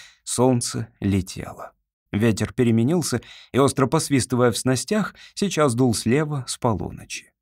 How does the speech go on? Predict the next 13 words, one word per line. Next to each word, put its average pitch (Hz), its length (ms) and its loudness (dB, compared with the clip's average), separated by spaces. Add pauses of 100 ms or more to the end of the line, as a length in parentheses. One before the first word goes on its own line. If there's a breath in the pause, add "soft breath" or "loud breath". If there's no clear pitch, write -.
(100)
Что - 320 -2
ж, 175 140 -2
еще 131 320 0
лучше, 117 340 -2
опять 139 320 2
будет 156 300 -2
попутный, 127 600 -2 (260 loud breath)
поставить 139 440 2
паруса, 160 400 2
и, 135 120 4
глядишь, 180 480 2
к - 100 -10
ночи, 220 480 0